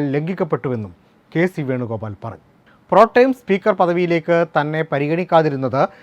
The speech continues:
രാഷ്ട്രീയ കാരണങ്ങൾ കൊണ്ടാണെന്ന് കൊടിക്കുന്നിൽ സുരേഷ് എം പി പ്രതികരിച്ചു. പാർലമെന്റിൽ പാലിച്ചു വരുന്ന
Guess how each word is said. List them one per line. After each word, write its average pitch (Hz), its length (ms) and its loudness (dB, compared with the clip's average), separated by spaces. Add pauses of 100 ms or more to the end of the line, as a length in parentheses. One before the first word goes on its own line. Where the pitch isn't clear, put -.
(200)
രാഷ്ട്രീയ 175 460 2 (100)
കാരണങ്ങൾ 175 480 4
കൊണ്ടാണെന്ന് 139 460 0 (100)
കൊടിക്കുന്നിൽ 147 480 -4
സുരേഷ് 120 340 -6 (120)
എം 131 120 -8
പി 127 80 -6 (280)
പ്രതികരിച്ചു. 110 480 -14 (1120)
പാർലമെന്റിൽ 139 440 -2 (380)
പാലിച്ചു 185 360 4
വരുന്ന 160 260 2